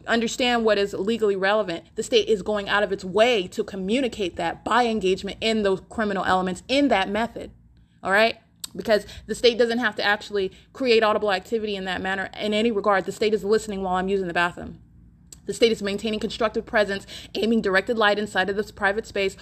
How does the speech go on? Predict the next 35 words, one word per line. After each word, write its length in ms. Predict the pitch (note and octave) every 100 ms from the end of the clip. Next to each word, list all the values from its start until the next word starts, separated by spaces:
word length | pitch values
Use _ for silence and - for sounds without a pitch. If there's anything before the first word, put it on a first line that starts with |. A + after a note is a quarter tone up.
| -
while 300 | F#3+ G3+ G3+
I 80 | G#3+
am 100 | G#3+
physically 400 | A3 G3 G#3 G3
indisposed. 420 | G3 F#3+ F#3+ F3+
That 140 | F3+ F3+
is 100 | F3+
also 340 | G3 G3 A3
a 40 |
method 340 | G3+ F#3+ F#3+ F#3+
of 80 | F#3
sexual 360 | F3+ E3+ G3+
violence 320 | F#3 F3+ F3+
and 100 | F3
a 40 | F3
threat. 400 | - G3 F3 - -
The 80 | G3+
state 200 | G#3 G#3
is 80 | F#3
doing 180 | G#3+
this 120 | G3 -
ceaselessly. 440 | A#3+ F#3+ E3+ E3
I've 140 | E3
sh-, 120 | - -
I 100 | G3+
show 200 | - A3
you 140 | G3+
the, 120 | F3+
the 240 | - E3 F3+
light 240 | F#3 F#3+
activity 340 | F3+ - F#3 F3
on 100 | E3+
a 40 |
constant 320 | F#3 F3+ E3
basis. 360 | F3 E3 -